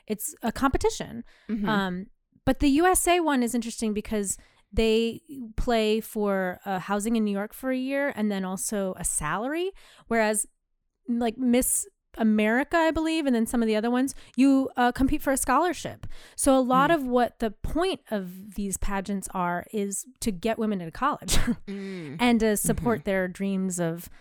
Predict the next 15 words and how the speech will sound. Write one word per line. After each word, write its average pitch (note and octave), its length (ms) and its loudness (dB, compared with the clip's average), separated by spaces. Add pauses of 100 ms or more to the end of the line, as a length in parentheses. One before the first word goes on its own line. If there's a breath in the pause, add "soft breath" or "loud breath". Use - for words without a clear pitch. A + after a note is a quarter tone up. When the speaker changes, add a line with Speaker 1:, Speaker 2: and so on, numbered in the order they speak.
(960 soft breath)
Speaker 1:
becoming B3+ 600 4
lawyers D4+ 340 2
and C4 80 4
doctors A#3+ 400 0
and G#3 100 -2
all G#3 100 0
these G#3+ 160 -2
Speaker 2:
Mm. G#3+ 40 -2
Speaker 1:
other G3+ 140 -2
things, G3+ 320 -4
and G3 100 -4
not F#3+ 180 -4
just, - 200 -8
it's - 140 -6
not, G#3+ 280 2